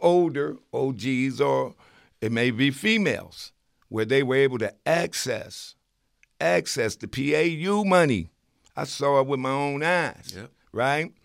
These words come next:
Speaker 2: Different kind of
Speaker 1: So,
Speaker 2: hustle.
Speaker 1: yeah, yeah. So you have individuals strung out on drugs. They were trading drugs for Social Security numbers.
Speaker 2: Mm.
Speaker 1: I mean, these are some of the most creative and committed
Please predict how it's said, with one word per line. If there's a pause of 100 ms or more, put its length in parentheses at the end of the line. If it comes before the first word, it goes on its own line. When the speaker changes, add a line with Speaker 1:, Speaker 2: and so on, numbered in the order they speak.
Speaker 2:
Different
kind
of
Speaker 1:
So,
Speaker 2:
hustle.
Speaker 1:
yeah, (100)
yeah. (180)
So (220)
you
have
individuals
strung
out
on
drugs.
They
were
trading
drugs
for
Social
Security
numbers. (1300)
Speaker 2:
Mm. (720)
Speaker 1:
I
mean,
these
are
some
of
the
most
creative (720)
and
committed